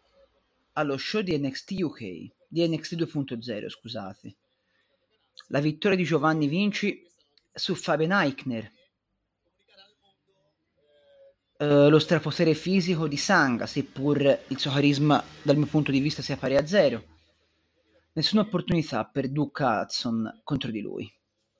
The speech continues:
Poi un'interessante vittoria di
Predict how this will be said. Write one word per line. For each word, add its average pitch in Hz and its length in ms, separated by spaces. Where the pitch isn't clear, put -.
Poi 151 300
un'interessante 165 840
vittoria 180 440
di 147 260